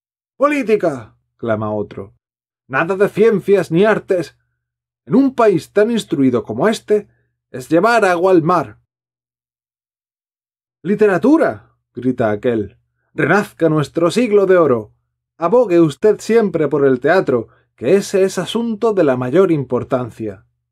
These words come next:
"Déjese usted de artículos de teatros", responde un comerciante.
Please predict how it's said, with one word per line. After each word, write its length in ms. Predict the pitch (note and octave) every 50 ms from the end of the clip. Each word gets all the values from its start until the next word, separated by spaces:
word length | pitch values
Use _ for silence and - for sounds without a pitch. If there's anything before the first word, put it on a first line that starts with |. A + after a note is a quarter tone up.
| _ _ _ _ _ _ _ _ _ _ _ _ _ _ _ _ _ _ _ _ _ _ _ _ _ _ _
"Déjese 520 | - A2 A#2+ B2+ - D#3+ E3 D3+ C#3+ F3 E3+
usted 360 | D#3 C#3 _ - C3 C3 C#3+
de 80 | D#3+
artículos 640 | E3+ D#3 C#3 - C3 C3 C3 - - D#3 E3 E3+ D#3+ D3
de 140 | E3+ F3
teatros", 680 | E3+ F#3+ F3+ D#3 C#3+ D#3+ E3+ - - G#2+ F#2+ F#2 - _ _ _ _ _ _ _
responde 540 | _ - G#2+ - - - B2+ B2+ B2 A2 A2
un 100 | A2 G#2+
comerciante. 840 | G2+ - G#2 G2+ G2+ G2 - - C#3+ C3+ B2 A#2 - - F#2 F2+ -